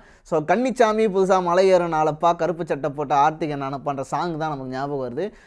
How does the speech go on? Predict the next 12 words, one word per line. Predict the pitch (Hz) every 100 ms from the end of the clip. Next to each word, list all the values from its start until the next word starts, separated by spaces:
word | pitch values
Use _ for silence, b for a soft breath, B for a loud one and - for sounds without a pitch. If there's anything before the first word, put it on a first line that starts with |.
| b
So, | -
அந்த | 135 156 226 226
கூட்டமா, | 185 208 196 190 180
கூட்டமா | 180 180 185
போற | 165 156
மக்களுக்கு | 147 143 165 151 175 190
சொல்லக்கூடிய | 147 165 165 151
ஒரே | 135 147
ஒரு | 160
விஷயம் | 143 131 139
என்ன | 127 135 123
அப்படின்னா, | 120 143 196